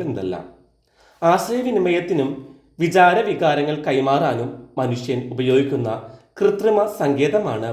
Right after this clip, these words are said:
ഭാഷ. ആശയവിനിമയ ഉപാധികളിൽ ഒന്നാണ് ഭാഷ. പ്രധാനപ്പെട്ട ലക്ഷണങ്ങൾ എല്ലാം ഈ നിർവചനത്തിൽ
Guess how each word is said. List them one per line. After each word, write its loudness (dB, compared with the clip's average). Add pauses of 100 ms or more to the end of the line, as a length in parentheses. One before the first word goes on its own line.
(120)
ഭാഷ. -6 (600)
ആശയവിനിമയ 0
ഉപാധികളിൽ 2 (340)
ഒന്നാണ് -2 (100)
ഭാഷ. -4 (920)
പ്രധാനപ്പെട്ട 4 (140)
ലക്ഷണങ്ങൾ 0 (460)
എല്ലാം 4 (420)
ഈ 2 (120)
നിർവചനത്തിൽ 2